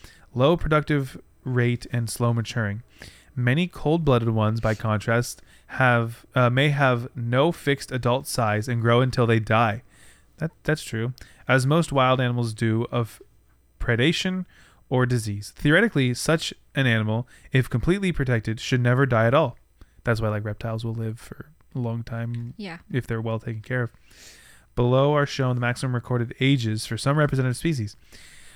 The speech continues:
Speaker 1: Um, invertebrates.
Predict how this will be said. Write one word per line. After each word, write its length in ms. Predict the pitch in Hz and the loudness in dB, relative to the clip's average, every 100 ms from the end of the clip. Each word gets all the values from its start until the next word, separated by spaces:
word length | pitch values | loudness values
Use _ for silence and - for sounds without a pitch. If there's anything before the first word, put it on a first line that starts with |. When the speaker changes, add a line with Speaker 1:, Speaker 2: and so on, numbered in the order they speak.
| - - | -20 -2
Speaker 1:
Um, 800 | 123 143 151 156 156 156 156 147 - - - - | 2 4 4 4 4 2 0 -4 -10 -20 -20 -4
invertebrates. 920 | 139 135 127 185 143 104 - - - | 0 2 4 4 4 0 -4 -10 -10